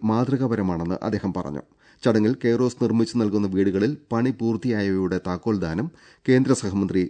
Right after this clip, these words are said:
ജോർജ് കുര്യൻ നിർവഹിച്ചു. പരസ്പരം സ്നേഹിക്കുകയെന്ന ക്രിസ്തുവചനത്തിന് ഈ കാലഘട്ടത്തിൽ പ്രസക്തി കൂടുതലാണെന്ന് അദ്ദേഹം പറഞ്ഞു. കണ്ണൂർ രൂപത ബിഷപ്പ് ഡോക്ടർ അലക്സ് വടക്കുന്തല അധ്യക്ഷനായിരുന്നു. കെയ്റോസിന്റെ മുരിങ്ങ പദ്ധതി തലശ്ശേരി ആർച്ച് ബിഷപ്പ് മാർ ജോസഫ് പാമ്പ്ലാനിയും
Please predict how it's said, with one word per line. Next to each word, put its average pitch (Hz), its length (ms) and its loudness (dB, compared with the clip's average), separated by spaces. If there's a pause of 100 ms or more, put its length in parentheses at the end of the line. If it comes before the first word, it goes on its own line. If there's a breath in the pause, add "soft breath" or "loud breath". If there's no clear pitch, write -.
(100)
ജോർജ് 120 360 0
കുര്യൻ 95 300 0
നിർവഹിച്ചു. 98 480 -4 (640 soft breath)
പരസ്പരം 151 500 4
സ്നേഹിക്കുകയെന്ന 113 840 2 (120)
ക്രിസ്തുവചനത്തിന് 98 840 0
ഈ 123 100 2
കാലഘട്ടത്തിൽ 92 640 -4 (480 soft breath)
പ്രസക്തി 131 360 2
കൂടുതലാണെന്ന് 104 640 0
അദ്ദേഹം 101 380 -4
പറഞ്ഞു. 78 340 -6 (440 soft breath)
കണ്ണൂർ 156 280 6
രൂപത 139 340 4
ബിഷപ്പ് 117 340 0
ഡോക്ടർ 107 340 0
അലക്സ് 110 380 0
വടക്കുന്തല 98 500 0 (120)
അധ്യക്ഷനായിരുന്നു. 80 720 -4 (360 soft breath)
കെയ്റോസിന്റെ 117 640 4
മുരിങ്ങ 123 360 2
പദ്ധതി 101 380 0
തലശ്ശേരി 117 580 0
ആർച്ച് 104 320 -2
ബിഷപ്പ് 101 360 -6 (280 soft breath)
മാർ 117 220 2
ജോസഫ് 120 440 -2
പാമ്പ്ലാനിയും 92 520 0